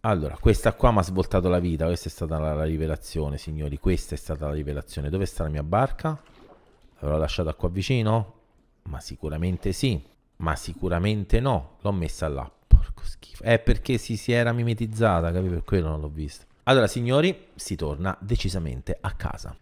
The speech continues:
Ammesso che io riesca a trovare il cavallo. Io non ci credo, mi sono perso il cavallo sul serio. Do-, do-, dove cazzo l'avevo lasciato? Allora, questo è il, il relitto. Io il relitto l'ho, ho visto la punta, quindi sta di qua il cavallo. Eh, l'ho trovato infatti, eh.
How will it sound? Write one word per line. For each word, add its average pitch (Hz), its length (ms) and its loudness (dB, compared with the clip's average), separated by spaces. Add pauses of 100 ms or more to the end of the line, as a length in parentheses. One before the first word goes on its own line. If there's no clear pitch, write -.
(220)
Ammesso 87 480 2
che 90 100 -2
io 87 180 0
riesca 80 400 -2
a - 20 -12
trovare 87 380 -4
il 95 100 -8
cavallo. 69 460 -6 (280)
Io 101 160 -2
non 95 140 -2
ci 104 120 -6
credo, 78 200 -2
mi 78 60 -4
sono - 140 -4
perso - 220 -2
il 92 60 -16
cavallo 104 280 -4
sul 98 120 -6
serio. 73 300 -6
Do-, 85 120 -4
do-, 107 180 0
dove 110 200 -2
cazzo 101 300 -6
l'avevo 80 180 -2
lasciato? 69 420 -8 (260)
Allora, 92 280 0
questo - 760 2 (140)
è 110 100 -2
il, 98 800 2
il 98 140 -2
relitto. 85 380 -2
Io 120 60 2
il 95 60 0
relitto 104 300 -2
l'ho, 78 100 -2
ho 82 100 -4
visto 92 320 -4
la 90 120 0
punta, 76 440 0
quindi 95 300 -2
sta - 200 -6
di 82 220 -6
qua 87 200 -2
il 69 120 -10
cavallo. 65 500 -8
Eh, 110 260 6
l'ho 101 140 4
trovato 82 380 -4
infatti, 76 480 -10
eh. 117 240 0